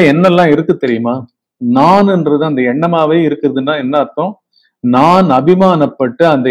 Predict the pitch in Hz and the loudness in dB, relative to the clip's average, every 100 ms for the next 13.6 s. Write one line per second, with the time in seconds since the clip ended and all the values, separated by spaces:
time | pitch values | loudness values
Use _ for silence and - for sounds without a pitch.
0 | 123 156 190 196 160 135 120 123 170 165 | 0 2 0 0 -4 -2 -2 0 0 2
1 | 151 180 175 143 131 127 120 131 - 180 | 2 4 2 -2 0 2 2 0 2 0
2 | 180 143 135 123 117 135 175 190 - 131 | 0 -4 0 0 0 2 2 2 0 -2
3 | 160 135 165 180 208 165 135 131 170 - | 0 -2 -4 -4 -6 -2 -2 -2 -4 0
4 | 220 226 185 _ - 208 226 208 156 139 | -2 -2 -8 _ -2 2 2 2 0 -4
5 | 123 - 123 117 - 80 57 _ _ _ | -10 -14 -18 -18 -18 -20 -20 _ _ _
6 | _ _ _ _ _ _ _ _ _ _ | _ _ _ _ _ _ _ _ _ _
7 | _ _ _ _ _ _ _ _ _ _ | _ _ _ _ _ _ _ _ _ _
8 | _ _ _ _ _ _ _ _ - _ | _ _ _ _ _ _ _ _ -20 _
9 | _ _ _ _ _ _ _ _ _ _ | _ _ _ _ _ _ _ _ _ _
10 | _ _ _ - _ 120 131 131 175 208 | _ _ _ -20 _ -2 0 4 4 6
11 | 214 190 185 - 185 175 160 156 196 254 | 6 4 2 2 2 2 0 -6 -6 -6
12 | - _ _ _ _ _ _ _ _ _ | -10 _ _ _ _ _ _ _ _ _
13 | _ _ - 202 226 214 | _ _ 0 2 4 2